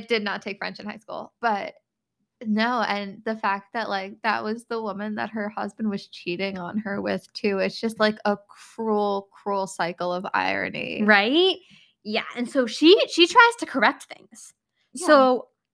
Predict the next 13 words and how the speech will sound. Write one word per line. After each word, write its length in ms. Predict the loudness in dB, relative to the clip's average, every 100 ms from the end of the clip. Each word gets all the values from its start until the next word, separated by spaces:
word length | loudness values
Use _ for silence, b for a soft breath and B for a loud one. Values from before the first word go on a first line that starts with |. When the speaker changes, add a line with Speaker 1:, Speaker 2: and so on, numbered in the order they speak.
| _ -2
Speaker 2:
then 680 | 2 4 2 0 -6 -10 _ _ _ _
she 300 | -6 -4 -4 -6 _ _ _ _
is 360 | -4 -4 -6 -10
attributed 520 | -10 -4 -2 0 -2
with 100 | -6
the 80 | -8
film 460 | -4 -2 0 -2 0
The 60 |
Misdeeds 460 | 2 2 -2 -2 0
of 120 | 0
a 20 |
Calf's 400 | -2 0 0 0
Head, 220 | 0 2